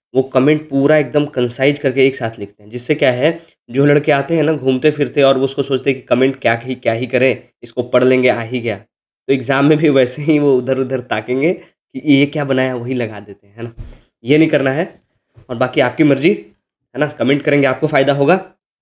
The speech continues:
ऐसा तो है नहीं कि मेरे नाम का वर्ल्ड रिकॉर्ड बनेगा, ठीक है। तो हम आगे इसको कंटिन्यू करते हैं। हम लोग जो लास्ट क्या किए थे, आपको पता था कि चीफ सेक्रेटरी सबका नेशनल कॉन्फ्रेंस होता है, कौन सा, तीसरा। पहला कहाँ हुआ था? पहला धर्मशाला में हुआ था,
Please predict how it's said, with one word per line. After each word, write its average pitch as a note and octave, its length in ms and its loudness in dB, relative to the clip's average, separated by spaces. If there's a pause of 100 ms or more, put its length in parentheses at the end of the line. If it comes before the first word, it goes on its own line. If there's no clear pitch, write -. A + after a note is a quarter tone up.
(100)
ऐसा A#2 220 2
तो C#3+ 80 0
है C3+ 140 2
नहीं D3+ 120 4
कि C#3+ 80 0
मेरे C#3 200 4
नाम C3+ 160 2
का B2+ 80 2
वर्ल्ड C3 240 2
रिकॉर्ड C3+ 240 0
बनेगा, C3 320 2 (440)
ठीक D3 100 -2
है। - 220 -12 (840)
तो D#3+ 40 4
हम E3 100 4
आगे D#3+ 140 2
इसको F3 180 2
कंटिन्यू E3+ 340 4
करते F3 240 2
हैं। G3+ 80 2
हम D#3 200 -2
लोग D#3+ 140 2
जो E3 140 4
लास्ट D3 260 -2
क्या D#3 120 2
किए D#3+ 200 2
थे, F#3 140 -2
आपको D3 240 -4
पता D3+ 220 2
था E3+ 140 2
कि - 300 -10
चीफ D#3 220 0
सेक्रेटरी C3+ 440 0
सबका D3 280 -2
नेशनल C3 280 2
कॉन्फ्रेंस C3+ 440 0
होता C3 180 0
है, B2 60 0
कौन C3+ 200 2
सा, E3 140 -4
तीसरा। D3 460 -2 (320)
पहला C3 200 2
कहाँ D3 240 0
हुआ C#3+ 180 6
था? D#3+ 140 0 (300)
पहला A#2+ 220 0
धर्मशाला A#2+ 560 0
में C#3 120 2
हुआ C#3 160 4
था, E3 340 -6